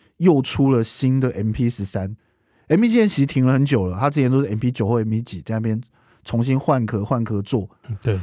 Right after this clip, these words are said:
Speaker 1: 对，那这一次出了M P十三，而且它前面没有加 Big Band 哦。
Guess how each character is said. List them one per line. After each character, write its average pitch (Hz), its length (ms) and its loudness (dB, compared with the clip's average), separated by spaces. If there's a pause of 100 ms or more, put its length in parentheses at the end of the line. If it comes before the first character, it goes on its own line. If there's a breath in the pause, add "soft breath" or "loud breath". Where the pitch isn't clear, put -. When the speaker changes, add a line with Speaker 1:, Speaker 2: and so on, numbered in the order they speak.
(140)
Speaker 1:
对， 127 220 2
那 170 220 4
这 170 120 2
一 165 60 4
次 160 120 2
出 160 300 2
了 156 140 0
M 135 180 0
P 170 120 2
十 160 140 -2
三， 139 180 0
而 147 80 2
且 123 140 -2
它 147 140 0
前 - 300 -4
面 151 200 2
没 135 100 2
有 110 120 2
加 110 180 -2
Big 104 260 -8
Band 92 240 -4
哦。 - 120 -16